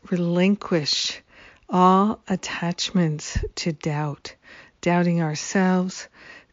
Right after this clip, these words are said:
doubting spirit, doubting love, doubting truth, all forms of doubt. We're offloading them to the higher Holy Spirit self for healing.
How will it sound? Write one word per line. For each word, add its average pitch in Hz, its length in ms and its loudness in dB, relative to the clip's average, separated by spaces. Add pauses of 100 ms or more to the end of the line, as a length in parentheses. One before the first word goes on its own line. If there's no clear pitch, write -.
doubting 170 480 2
spirit, 175 840 -2 (560)
doubting 170 480 2
love, 165 640 0 (320)
doubting 156 460 -4
truth, 175 640 -2 (580)
all 190 240 4
forms 175 480 -2
of 160 140 -6
doubt. 156 580 -4 (180)
We're 170 340 0 (100)
offloading 175 720 0
them 151 260 -4 (580)
to - 140 0
the 175 100 2
higher 175 380 2
Holy 170 340 0
Spirit 165 680 -4
self 165 440 -2
for - 260 -4
healing. 175 880 -2